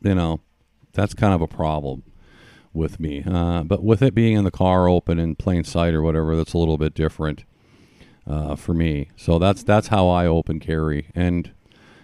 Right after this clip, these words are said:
you know, some people take offense to that, and, and I guess it doesn't really matter if people take offense to it or not. That's just their ignorance, so they don't know, they don't know their laws, uh, th-, they can open carry.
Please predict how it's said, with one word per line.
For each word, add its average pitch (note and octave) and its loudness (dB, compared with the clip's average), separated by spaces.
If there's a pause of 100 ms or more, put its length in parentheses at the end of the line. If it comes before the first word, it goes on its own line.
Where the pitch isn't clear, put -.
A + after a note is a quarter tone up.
(120)
you A2+ 2
know, A#2+ 6
some D3 2
people A#2+ -2
take A2 2
offense G2+ 2
to - 2
that, D#2+ 0
and, E2+ -2
and B2 0
I B2+ -2
guess C3+ 0
it F#2+ 0
doesn't G#2 2
really F2+ 0
matter E2+ -2
if - -6
people E2 -4
take - -4
offense - -4
to E2 0
it D#2+ -2
or E2 -2
not. E2 -2
That's E2+ -4
just - -4
their E2+ 2
ignorance, D#2+ -6
so F2 -6
they E2+ 0
don't F2 0
know, D#2+ 2
they E2 -4
don't F2 0
know E2 2
their D#2+ 0
laws, D#2 -2
uh, D#2+ -2
th-, D2+ -6
they D#2+ -2
can E2 -6
open D#2 -4
carry. D#2 -4